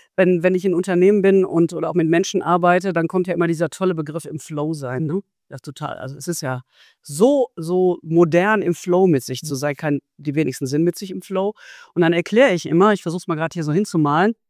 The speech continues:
Speaker 1: ihr müsst euch vorstellen, ihr habt hier so eine Achse und da ist die Herausforderung und da sind eure Fähigkeiten. So, wenn ich also eine geringe Fähigkeit in einem bestimmten Bereich habe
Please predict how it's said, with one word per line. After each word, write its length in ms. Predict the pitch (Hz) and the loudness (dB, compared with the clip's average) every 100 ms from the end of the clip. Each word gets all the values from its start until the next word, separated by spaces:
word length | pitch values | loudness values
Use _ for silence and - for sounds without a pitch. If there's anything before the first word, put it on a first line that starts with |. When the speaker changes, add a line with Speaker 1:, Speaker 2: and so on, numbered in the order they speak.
| _ - | _ -6
Speaker 1:
ihr 60 | |
müsst 160 | 185 - | -4 -4
euch 160 | 175 | -6
vorstellen, 420 | - 196 214 233 196 | -4 -4 -2 -4 -2
ihr 100 | 180 | -2
habt 80 | |
hier 100 | 185 | -2
so 80 | 156 | -2
eine 160 | 143 135 | -2 -2
Achse 320 | 131 - 294 523 _ _ _ _ - | -6 -4 -6 -6 _ _ _ _ -8
und 240 | 175 160 | -6 0
da 180 | 160 208 | 2 2
ist 220 | - - | 0 -4
die 80 | 165 | -2
Herausforderung 880 | 143 143 196 - 262 269 269 269 269 | 0 0 -2 -2 0 2 2 2 2
und 160 | 180 | 0
da 180 | 165 170 | 0 -2
sind 140 | 190 | -2
eure 180 | - 165 | -2 -4
Fähigkeiten. 760 | 160 143 135 - 131 - 123 131 _ - | -4 -4 -4 -8 -12 -10 -12 -12 _ -4
So, 240 | 165 147 | -2 0
wenn 160 | 165 180 | 0 -2
ich 180 | 185 | -4
also 160 | 165 170 | -2 2
eine 140 | 165 | 2
geringe 320 | 156 160 285 320 | 2 0 0 0
Fähigkeit 560 | 262 240 208 170 156 | 0 0 0 -4 -4
in 100 | 170 | -4
einem 140 | 165 151 | -2 -2
bestimmten 560 | 156 170 156 151 143 - _ - | -2 -4 0 0 -2 -4 _ -8
Bereich 380 | 135 143 143 156 | -4 -4 -4 -2
habe 320 | 147 170 | 0 0